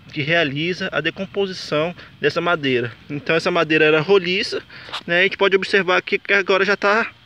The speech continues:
na meia lua, né? Então metade desse tronco aqui já foi decomposto e já foi, é, feita a ciclagem do nutriente para o solo.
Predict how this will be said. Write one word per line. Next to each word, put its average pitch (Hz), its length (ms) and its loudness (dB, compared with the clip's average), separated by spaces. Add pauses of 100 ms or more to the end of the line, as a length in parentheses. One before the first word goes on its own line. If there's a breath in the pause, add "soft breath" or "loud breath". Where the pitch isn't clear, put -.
(220)
na 175 180 4
meia 202 340 6
lua, 185 460 6 (640 loud breath)
né? 147 120 2
Então 180 200 0
metade 202 500 4
desse 233 200 -2
tronco 202 360 0
aqui 208 380 0 (360 loud breath)
já 165 160 2
foi 190 160 2
decomposto 202 840 2 (180)
e 185 60 -6
já 196 160 2
foi, 190 460 4 (440 loud breath)
é, 156 640 4 (240)
feita 180 240 2
a - 20 2
ciclagem 196 560 2
do 202 120 -2
nutriente 190 680 -2 (240 loud breath)
para 185 160 4
o 214 40 4
solo. 139 460 4